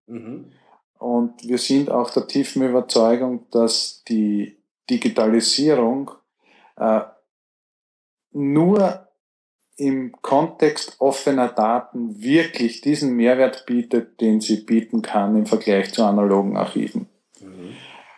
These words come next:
Speaker 2: Abgesehen davon, ähm, denke ich, ist, ist bezüglich der freien oder kostenpflichtigen Bereitstellung von Archivgut im Internet,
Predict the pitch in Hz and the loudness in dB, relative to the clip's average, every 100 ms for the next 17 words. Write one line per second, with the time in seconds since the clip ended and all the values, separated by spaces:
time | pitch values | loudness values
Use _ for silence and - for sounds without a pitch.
0 | - 131 - - 156 151 143 127 123 139 | -2 -2 0 0 2 4 4 4 4 2
1 | 147 123 120 139 - 127 123 123 123 120 | 0 -2 -2 -4 -6 0 0 0 -4 -12
2 | - _ _ _ _ 120 120 139 - 139 | -20 _ _ _ _ 0 2 0 0 -2
3 | 131 120 135 135 - - - _ _ _ | -2 -10 -6 -2 -2 -4 -12 _ _ _
4 | _ _ _ _ _ _ _ - 139 - | _ _ _ _ _ _ _ -6 -4 -2
5 | - - - 165 180 151 - 123 - 107 | -6 -6 0 2 2 0 2 -2 0 2
6 | 107 131 151 143 113 107 107 135 131 131 | 2 2 0 -2 -2 -2 0 0 0 -4
7 | - 123 117 - 113 113 107 107 98 110 | -2 0 0 -2 -6 -6 -2 0 0 0
8 | - 123 117 117 110 110 107 104 117 117 | 0 2 2 0 -2 -2 -2 -2 -4 -2
9 | 120 117 110 113 120 - 117 113 110 | -2 2 2 2 2 2 2 2 -2